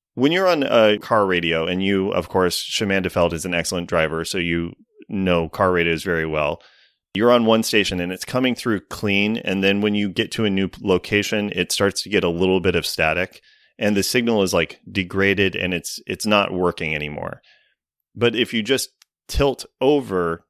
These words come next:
one click, it goes to the stronger new channel, and suddenly it's just coming through completely clean.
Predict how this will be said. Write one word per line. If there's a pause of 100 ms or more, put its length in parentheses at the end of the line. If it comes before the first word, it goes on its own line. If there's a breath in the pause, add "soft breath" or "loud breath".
(280)
one
click,
it
goes
to
the
stronger
new
channel, (260 soft breath)
and
suddenly
it's
just
coming
through
completely
clean.